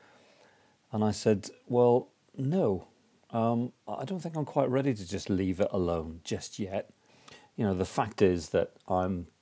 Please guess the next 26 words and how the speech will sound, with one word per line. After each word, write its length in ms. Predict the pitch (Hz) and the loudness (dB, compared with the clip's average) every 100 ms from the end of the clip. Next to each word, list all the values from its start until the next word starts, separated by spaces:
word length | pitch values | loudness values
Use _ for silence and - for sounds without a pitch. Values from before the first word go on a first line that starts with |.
| - | 0
doing 400 | 95 90 85 95 | 2 4 0 -4
a 80 | - | 0
load 220 | 95 98 87 | 4 4 4
of 140 | 78 | 2
work, 380 | 90 92 - - - _ - | 2 2 0 -18 -20 _ -12
um, 400 | 110 90 87 82 - | -6 -4 -4 -8 -6
professionally, 920 | 95 - 107 - 110 98 98 101 110 _ - - _ - | -6 -4 -6 -2 0 2 2 0 -4 _ -20 -20 _ -8
uh, 180 | 92 87 | -6 0
working 340 | 92 90 95 | 0 0 -4
with 220 | 90 85 - | -4 -2 -2
the 80 | |
high-tech 640 | 95 98 90 - 90 - - _ _ _ _ _ _ - | 0 -2 -4 -4 -4 -4 -12 _ _ _ _ _ _ -12
sector, 680 | - 110 - - 101 98 92 - - 120 | 0 0 0 4 4 4 0 -14 -16 -10
um, 420 | 92 87 85 - _ _ _ _ - | -8 -8 -10 -16 _ _ _ _ -6
developing 540 | 90 98 101 - 87 | 2 4 4 2 -4
some 240 | 85 95 98 | -2 -2 4
really 300 | 101 95 95 | 6 6 2
exciting 840 | - - 87 92 - 95 85 85 _ _ _ - _ - | -2 -4 -2 -2 0 0 0 -8 _ _ _ -20 _ -14
solutions 800 | - 104 92 95 - 98 87 - | -4 0 2 2 0 -6 -6 -10
for 180 | - 92 | -4 0
law 240 | 90 90 | 0 0
enforcement. 800 | 87 - 95 92 - 101 98 101 - 107 | -4 -2 -2 0 -4 -6 -6 -6 -12 -8
Um, 420 | 92 87 85 87 _ _ _ - | -6 -6 -8 -12 _ _ _ -20
so 160 | - 98 | 0 0
it's 160 | - | 2
really 240 | 95 90 | -2 -2